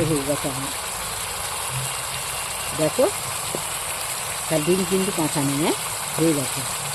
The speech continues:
এবার আমি ডিমটাকে সাঁড়াশি দিয়ে তুলে নিচ্ছি। ভেতরের জলটা কিন্তু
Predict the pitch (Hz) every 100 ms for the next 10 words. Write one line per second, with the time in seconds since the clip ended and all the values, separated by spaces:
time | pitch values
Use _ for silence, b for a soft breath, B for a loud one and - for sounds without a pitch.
0 | 143 - - - - - - 160 165 196
1 | 196 190 202 233 202 - - - 147 156
2 | 196 226 233 480 - - - - - -
3 | 160 156 131 - - 139 - - - -
4 | - - - - - - - - - -
5 | - - - - - - - - - -
6 | - - - - - - - - - -
7 | - - - - - - - - - -
8 | 143 156 170 180 165 165 262 440 - -
9 | 208